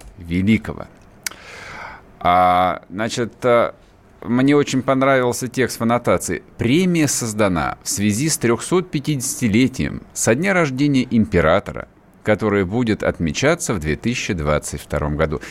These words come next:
Я бы здесь написал бы «государя-императора», оба слова с большой буквы. Она будет выплачиваться, начиная с две тысячи двадцать второго года, но раз в пять лет. Экономно, экономно, не будем деньги транжирить.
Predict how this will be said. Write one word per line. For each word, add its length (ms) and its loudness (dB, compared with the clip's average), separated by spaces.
Я 140 2
бы 80 -2
здесь 160 -4
написал 320 -4
бы 220 -2
«государя-императора», 1400 0
оба 260 -4
слова 320 -4
с 80 -4
большой 380 -4
буквы. 400 -8
Она 240 2
будет 240 -4
выплачиваться, 720 0
начиная 420 0
с 60 -2
две 160 0
тысячи 280 -2
двадцать 360 0
второго 340 0
года, 440 2
но 340 2
раз 440 2
в 60 -20
пять 360 0
лет. 280 -2
Экономно, 960 0
экономно, 540 0
не 140 0
будем 360 0
деньги 240 0
транжирить. 500 -2